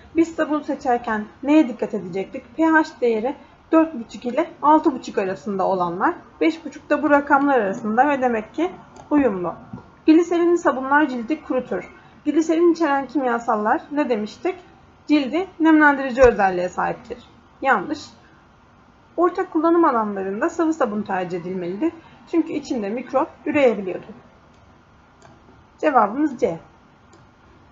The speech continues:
Yukarıdaki molekülle ilgili yargılarından hangileri doğrudur? Yukarıdaki moleküle bakıyorum.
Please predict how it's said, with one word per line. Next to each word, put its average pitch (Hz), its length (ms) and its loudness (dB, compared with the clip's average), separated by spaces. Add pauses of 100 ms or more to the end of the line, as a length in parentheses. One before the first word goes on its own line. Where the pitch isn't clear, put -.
(1160)
Yukarıdaki 339 500 2
molekülle 320 560 2
ilgili 180 380 -6
yargılarından 254 680 0
hangileri 269 560 -2
doğrudur? 247 360 0 (360)
Yukarıdaki 320 480 0
moleküle 254 500 2
bakıyorum. 214 540 0